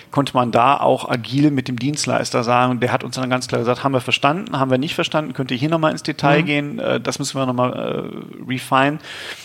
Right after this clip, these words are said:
Speaker 1: Und der schreibt dann quasi die Lösung, ähm, zu dem jeweiligen Schritt auch nochmal auf.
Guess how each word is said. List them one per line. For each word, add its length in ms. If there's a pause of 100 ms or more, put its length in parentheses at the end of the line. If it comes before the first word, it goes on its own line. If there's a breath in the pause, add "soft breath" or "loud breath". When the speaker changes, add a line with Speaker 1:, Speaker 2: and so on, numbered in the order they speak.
(380 loud breath)
Speaker 1:
Und 160 (180)
der 200 (140)
schreibt 300
dann 80
quasi 260
die 120
Lösung, 360 (500)
ähm, 320
zu 120
dem 180 (100)
jeweiligen 400
Schritt 220
auch 100
nochmal 240
auf. 140